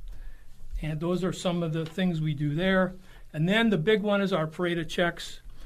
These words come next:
We, uh, identify groups. We evaluate them every year on the basis of need. And, uh, we have a committee that looks at each year and says, "What do you need?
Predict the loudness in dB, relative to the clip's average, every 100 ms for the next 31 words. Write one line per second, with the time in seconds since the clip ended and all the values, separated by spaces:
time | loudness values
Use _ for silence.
0 | -10 -12 -12 -4 -2 2 2 2 0 2
1 | 6 4 4 0 0 6 6 6 2 2
2 | 2 4 6 6 6 6 4 2 0 0
3 | 2 4 6 6 6 6 4 0 -8 -16
4 | -18 -6 -2 0 0 0 0 0 -2 0
5 | 2 4 4 4 0 -6 -18 -20 -18 -16
6 | -14 -6 -2 0 0 0 0 2 4 6
7 | 4 2 0 2 4 2 0 -2 -4 -4
8 | -8 -12 -14 -18 -14 -12 -6 -6 -4 -8
9 | -10 -12 -6 -4 -4 -4 -4 -2 -4 -6
10 | -6 -8 -8 0 0 2 2 2 4 6
11 | 6 6 4